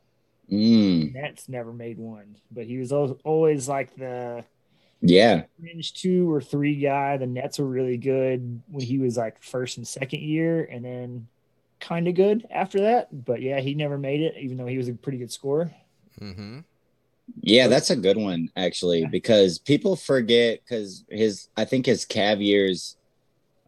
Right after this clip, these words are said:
Speaker 1: uh, with LeBron kinda diminished what he was when he was young. 'Cause when he was young, he was
Speaker 2: Yeah.
Speaker 1: he was really good.
Speaker 2: Yeah. He was really
Speaker 1: I
Speaker 2: good,
Speaker 1: didn't
Speaker 2: but
Speaker 1: know he did, I, I honestly didn't know he didn't
Speaker 2: I
Speaker 1: make
Speaker 2: didn't
Speaker 1: an
Speaker 2: either.
Speaker 1: All-Star team. I thought he did.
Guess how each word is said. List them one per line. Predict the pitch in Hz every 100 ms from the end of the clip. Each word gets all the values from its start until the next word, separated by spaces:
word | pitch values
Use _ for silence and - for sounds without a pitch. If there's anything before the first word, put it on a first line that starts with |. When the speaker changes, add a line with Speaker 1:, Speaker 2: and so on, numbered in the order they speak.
| 98
Speaker 1:
uh, | 98
with | 92 95
LeBron | 95 80 90 92 98 92 -
kinda | 98 92
diminished | 85 85 90 90 -
what | 90 90
he | 90
was | 80 87 90 87 78
when | 87
he | 90
was | 80 76
young. | 85 90 85 -
'Cause | 85
when | 104 151
he |
was | 175 98
young, | 92 110 104
he | 92 104
was | 90 80 - - _ _ _ _ _ _ _ _ -
Speaker 2:
Yeah. | 123 127
Speaker 1:
he | 113
was | 107 82
really | 85 87 98 107 104 92
good. | 80 90 78 - _ - - _
Speaker 2:
Yeah. | 123 127 - - _ _ -
He |
was | 170 151
really | 151 143
Speaker 1:
I | 170
Speaker 2:
good, |
Speaker 1:
didn't | - 247
Speaker 2:
but | 175
Speaker 1:
know | 175
he | 175 151
did, | 156 -
I, | 156 - _ _
I | 127 160
honestly | 160 151 - 127
didn't | 127 117
know | 113
he | 113
didn't | 101 107
Speaker 2:
I | 104
Speaker 1:
make | 135
Speaker 2:
didn't |
Speaker 1:
an | 143
Speaker 2:
either. | 139
Speaker 1:
All-Star | - 82 82
team. | 82 78 -
I | 101 117
thought | 135 110
he | 101
did. | 101 92 80